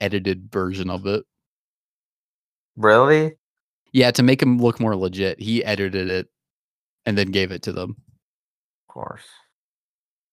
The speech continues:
Speaker 2: So it
Speaker 1: Yeah.
Speaker 2: sounds like one big hoax so far.
Speaker 1: I, I kinda hate to say it, but so far it kinda does, right?
Speaker 2: Yeah.
Speaker 1: 'Cause again, that's kind of the bad thing about the,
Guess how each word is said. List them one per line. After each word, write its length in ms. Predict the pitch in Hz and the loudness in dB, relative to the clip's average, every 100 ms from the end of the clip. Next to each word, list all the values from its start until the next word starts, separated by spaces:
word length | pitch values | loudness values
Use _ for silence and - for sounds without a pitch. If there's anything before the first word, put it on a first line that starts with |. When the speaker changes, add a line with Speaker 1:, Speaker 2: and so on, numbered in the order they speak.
| _ _ _ _ _ _ _ - _ _ _ _ - | _ _ _ _ _ _ _ -20 _ _ _ _ -2
Speaker 2:
So 260 | 127 117 | 4 4
it 80 | 120 | 4
Speaker 1:
Yeah. 60 | 147 | 2
Speaker 2:
sounds 200 | 151 170 | 2 2
like 160 | 123 | 2
one 280 | 113 123 127 | 2 -2 0
big 280 | 113 117 101 | 2 2 2
hoax 420 | 92 101 95 - - | -2 0 0 -6 -8
so 180 | 98 78 | -6 -6
far. 420 | - 80 71 - _ _ _ _ _ _ _ _ | -6 -4 -4 -6 _ _ _ _ _ _ _ _
Speaker 1:
I, 260 | 170 202 180 | 2 4 2
I 100 | 170 | 0
kinda 300 | - 208 127 | 0 2 4
hate 180 | 110 107 | 2 0
to 80 | - | -4
say 280 | - 104 98 | -4 -2 -2
it, 100 | - | -6
but 300 | - 92 85 | -8 -8 -8
so 240 | - 139 123 | -2 0 2
far 300 | 113 101 92 | 2 2 0
it 320 | - 92 _ | -4 -10 _
kinda 240 | - 98 | -4 -4
does, 360 | 87 - - - | -6 -12 -14 -16
right? 360 | - 69 53 - _ _ _ _ _ _ _ | -14 -12 -14 -18 _ _ _ _ _ _ _
Speaker 2:
Yeah. 420 | 104 95 98 98 95 | 0 4 6 8 8
Speaker 1:
'Cause 100 | 98 | 6
again, 340 | 131 147 143 | 4 2 2
that's 160 | 147 - | 0 2
kind 200 | 165 143 | 2 2
of 100 | 110 | 2
the 40 | |
bad 280 | 104 104 101 | 0 -2 -2
thing 160 | 107 104 | -6 -4
about 260 | 98 92 | -4 -4
the, 200 | 92 - | -6 -10